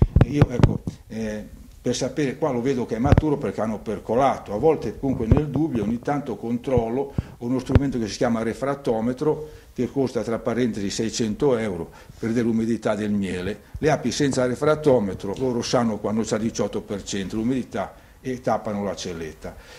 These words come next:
Eventualmente loro come fanno a portare l'umidità al diciotto per cento?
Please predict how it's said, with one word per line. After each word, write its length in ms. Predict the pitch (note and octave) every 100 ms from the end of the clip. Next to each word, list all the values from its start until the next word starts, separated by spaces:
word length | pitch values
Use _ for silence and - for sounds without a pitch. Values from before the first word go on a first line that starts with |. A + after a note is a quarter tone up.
| - -
Eventualmente 680 | B2 D3 D3+ D#3+ D#3+ C#3 A#2
loro 140 | A#2+ G#2+
come 240 | - D3
fanno 480 | D3+ D#3 B2 G#2 -
a 80 | -
portare 440 | B2+ G#2+ C#3 A#2+
l'umidità 460 | A2+ G#2+ A2 G#2+ A#2+
al 100 | G#2+
diciotto 360 | G#2 A#2 A#2
per 220 | G2 G#2 F#2
cento? 540 | G#2+ F2 D2+ - -